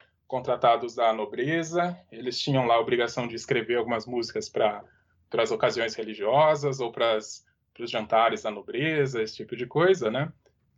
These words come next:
É, e tinha uma relação desses artistas mais artesanal. Nessa parte mais artesanal, todos eles eram muito diferenciados, esses que, é, você citou, né?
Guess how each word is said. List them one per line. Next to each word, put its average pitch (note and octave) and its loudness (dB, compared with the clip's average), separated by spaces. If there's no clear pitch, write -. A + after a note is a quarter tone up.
É, C#3+ 4
e F3+ 0
tinha A3+ -2
uma G3+ 4
relação C#3+ -2
desses B2+ -4
artistas F3 -2
mais F#3+ 0
artesanal. G3+ 0
Nessa G3+ 0
parte C3+ 2
mais A#2+ -2
artesanal, A2+ -2
todos F#3+ -4
eles F3+ -4
eram D#3+ 0
muito F3 -4
diferenciados, G3+ 0
esses - -12
que, B2+ -12
é, A#2 2
você A#2+ 2
citou, C3+ 2
né? G#2+ -6